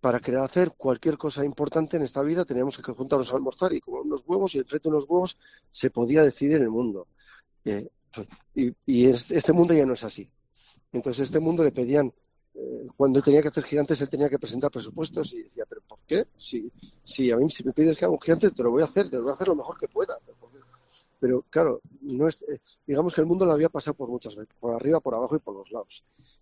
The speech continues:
Y es una persona amable, afable, es una persona con mucho carácter, para lo bueno y para lo malo también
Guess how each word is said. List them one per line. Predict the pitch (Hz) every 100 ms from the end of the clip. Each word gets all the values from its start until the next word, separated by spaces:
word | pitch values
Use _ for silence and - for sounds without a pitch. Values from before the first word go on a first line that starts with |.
| -
Y | 135
es | 131
una | 160
persona | 143 117 120 110 _ _ _ _ _ _
amable, | 117 127 170 185 220 - -
afable, | 113 147 160 208 247 - _ _ _ -
es | 123 -
una | 151 151
persona | 123 - 127 117
con | 127
mucho | 151 180 143
carácter, | 120 123 180 202 -
para | 110 113
lo |
bueno | 117 143
y | 135
para | 113 107
lo | 110 110
malo | 131 165
también | 156 113 143 208